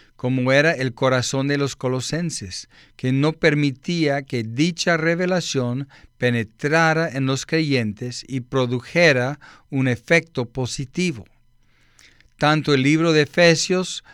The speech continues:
como el de Colosenses nos presentan una revelación muy elevada.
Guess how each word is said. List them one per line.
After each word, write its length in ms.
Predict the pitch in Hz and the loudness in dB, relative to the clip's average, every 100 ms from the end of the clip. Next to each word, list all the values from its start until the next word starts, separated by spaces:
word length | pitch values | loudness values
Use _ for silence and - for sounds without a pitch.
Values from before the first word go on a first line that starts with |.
| _ | _
como 280 | - 127 120 - | -4 -2 -2 0
el 260 | 139 170 | 2 4
de 140 | 170 170 | 0 -2
Colosenses 1000 | 156 147 131 135 123 117 - - - _ _ _ _ | -2 0 -2 -4 -4 -8 -14 -18 -20 _ _ _ _
nos 180 | 131 123 | -4 -4
presentan 840 | - 123 113 - 165 165 175 175 165 | -2 -2 0 2 0 0 -2 -4 -2
una 300 | 147 139 127 | -2 0 0
revelación 920 | 131 127 127 123 - 139 135 131 139 - | 0 0 0 -2 -2 -2 -2 -4 -8 -6
muy 540 | 131 143 147 147 135 | 0 2 4 6 4
elevada. 720 | 113 104 92 87 80 80 - | 2 0 -4 -8 -12 -18 -20